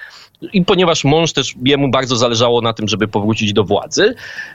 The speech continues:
no to, no to w ten sposób postępuje, ale ja nie mówię, że to jest jakiś wielki spisek, to jest po prostu networking, którego, e, dokonywali, e, zresztą, prze-, przepraszam, opowiem ostatnią a propos tego networkingu historię.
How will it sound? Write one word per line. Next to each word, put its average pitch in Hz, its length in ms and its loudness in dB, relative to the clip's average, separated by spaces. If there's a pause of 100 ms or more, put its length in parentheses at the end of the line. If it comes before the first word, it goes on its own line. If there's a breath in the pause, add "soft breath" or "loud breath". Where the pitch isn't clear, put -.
no 170 100 2
to, 233 280 0
no 190 100 2
to 220 100 0
w - 60 -4
ten 220 160 2
sposób - 400 -2
postępuje, 254 500 0
ale 196 80 0
ja 196 60 0
nie 240 80 -2
mówię, 247 120 0
że 180 80 -2
to 160 80 0
jest 143 100 0
jakiś 135 260 0
wielki 127 340 2
spisek, 123 640 -2 (260 loud breath)
to 175 80 4
jest 180 140 0
po 202 100 2
prostu 196 480 0 (180 loud breath)
networking, 165 680 0
którego, 143 640 2
e, 117 360 2
dokonywali, 139 880 0
e, 123 40 -2 (180)
zresztą, 120 400 0
prze-, 113 120 -10
przepraszam, 113 460 0
opowiem 127 300 0
ostatnią 95 480 0
a 92 60 -2
propos 98 260 -4
tego 95 160 0
networkingu 95 600 0
historię. 90 560 -2